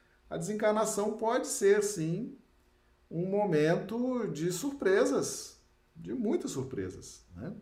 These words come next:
Por isso que é importante buscar sempre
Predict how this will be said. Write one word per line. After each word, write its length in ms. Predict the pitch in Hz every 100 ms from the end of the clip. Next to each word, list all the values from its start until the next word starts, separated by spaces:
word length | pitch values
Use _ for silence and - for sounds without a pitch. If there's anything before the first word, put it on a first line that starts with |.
| - _ _ _ _ _
Por 140 | -
isso 180 | 185 196
que 100 | 247
é 60 | 240
importante 640 | 240 302 247 - 220 240
buscar 540 | 170 180 - - 190 165
sempre 840 | - - 165 170 202 247 254 -